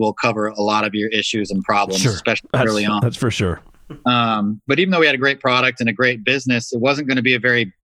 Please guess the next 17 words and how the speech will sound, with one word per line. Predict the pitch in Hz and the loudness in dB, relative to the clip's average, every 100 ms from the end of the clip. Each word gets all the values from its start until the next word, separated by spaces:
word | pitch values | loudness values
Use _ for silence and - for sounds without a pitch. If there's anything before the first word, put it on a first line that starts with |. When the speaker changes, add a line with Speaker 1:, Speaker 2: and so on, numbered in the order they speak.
| - | -4
Speaker 1:
gigantic | 139 120 107 117 104 101 92 | 0 0 2 -2 -2 -6 -4
business, | 95 95 92 | -4 -4 -4
right? | 107 101 107 | -2 0 0
We | 123 | 0
realized | 139 127 120 123 | 2 2 0 -4
that | 117 | -2
we | 135 135 | 0 2
were | 127 | 2
a | 113 | 2
niche, | 120 156 - 117 | 2 0 -2 -2
and | |
although | 117 117 120 | 0 0 0
there's | 113 110 117 | -2 -2 -2
riches | 131 143 127 | 0 0 0
and | 131 | 0
niches, | 135 135 151 127 | 0 0 -2 0
that | 113 113 | 0 -2